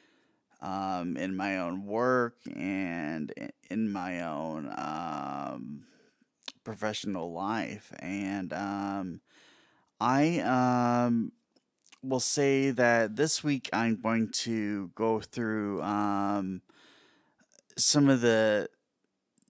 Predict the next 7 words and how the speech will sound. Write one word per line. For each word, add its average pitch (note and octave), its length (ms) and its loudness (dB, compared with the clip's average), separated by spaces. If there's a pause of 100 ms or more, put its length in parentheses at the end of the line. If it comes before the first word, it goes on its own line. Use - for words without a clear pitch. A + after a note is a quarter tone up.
(680)
some D3 260 4
of C3 80 6
the A#2+ 80 2
things A#2+ 320 2
that G#2 320 0 (440)
my A2 180 -2
class, - 720 -2